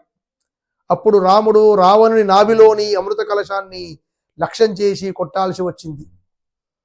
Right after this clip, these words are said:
దీని వెనుక ఉన్న అంతరార్థం ఏమిటంటే,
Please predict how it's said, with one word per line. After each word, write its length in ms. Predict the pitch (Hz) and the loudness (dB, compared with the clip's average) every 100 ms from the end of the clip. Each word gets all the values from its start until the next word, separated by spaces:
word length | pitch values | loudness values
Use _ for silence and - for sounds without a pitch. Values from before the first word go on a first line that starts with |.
| _ _ _ _ _ _ _ _ | _ _ _ _ _ _ _ _
దీని 300 | 160 190 214 | -8 -4 -2
వెనుక 240 | 196 202 226 | -2 0 2
ఉన్న 240 | 226 220 | 0 0
అంతరార్థం 580 | 190 185 214 208 202 208 | -2 0 2 2 0 -2
ఏమిటంటే, 680 | 202 202 196 214 233 - | 0 -2 -2 0 0 -2